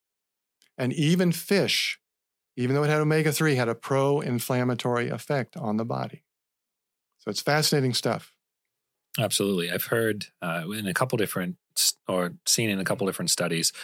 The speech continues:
Speaker 2: One was looking at depression, um, and these endotoxins that can get into the brain can obviously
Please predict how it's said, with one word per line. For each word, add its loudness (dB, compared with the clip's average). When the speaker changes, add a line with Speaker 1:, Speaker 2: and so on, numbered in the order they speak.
Speaker 2:
One 0
was 0
looking 0
at 0
depression, -2
um, -2
and 0
these 2
endotoxins -2
that -4
can -6
get -2
into -4
the -6
brain -6
can -8
obviously -2